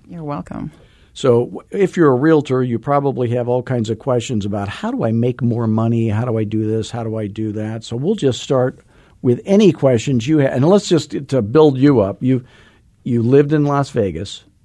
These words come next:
Speaker 1: Yes.
Speaker 2: Yeah. What was that like?
Speaker 1: Um, I'm glad I'm back in
Speaker 2: You were a
Speaker 1: Arizona.
Speaker 2: realtor
Speaker 1: <laughs>
Speaker 2: in
Speaker 1: I was
Speaker 2: Las
Speaker 1: a
Speaker 2: Vegas.
Speaker 1: realtor for four years in Vegas. It did really well, but I,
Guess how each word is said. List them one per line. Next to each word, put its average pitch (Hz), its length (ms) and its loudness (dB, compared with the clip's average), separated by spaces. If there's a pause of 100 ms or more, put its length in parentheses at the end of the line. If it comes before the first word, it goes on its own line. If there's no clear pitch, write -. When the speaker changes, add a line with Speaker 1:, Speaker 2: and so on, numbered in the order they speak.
(140)
Speaker 1:
Yes. - 480 -8 (340)
Speaker 2:
Yeah. 92 200 -12 (160)
What 131 160 -2
was 113 140 -2
that - 160 -6
like? - 280 -12 (460)
Speaker 1:
Um, 175 420 -4
I'm 175 80 -4
glad 165 240 0
I'm 160 220 -2 (180)
back 139 380 -10
in 165 80 -4
Speaker 2:
You 139 60 -4
were 143 40 -4
a - 40 -6
Speaker 1:
Arizona. 143 360 0
Speaker 2:
realtor 175 320 -6
Speaker 1:
<laughs> 277 220 -6
Speaker 2:
in 226 80 -10
Speaker 1:
I 202 60 0
was 202 180 -4
Speaker 2:
Las - 0 -
Speaker 1:
a - 80 0
Speaker 2:
Vegas. 165 40 -6
Speaker 1:
realtor 165 460 -4
for 143 300 -12 (100)
four 139 160 -6
years 107 320 -8
in 113 240 -10 (100)
Vegas. - 600 -14 (540)
It 202 80 -4
did 247 160 0
really 160 180 -2
well, 143 340 -4 (440)
but 104 260 -6 (400)
I, 139 220 -6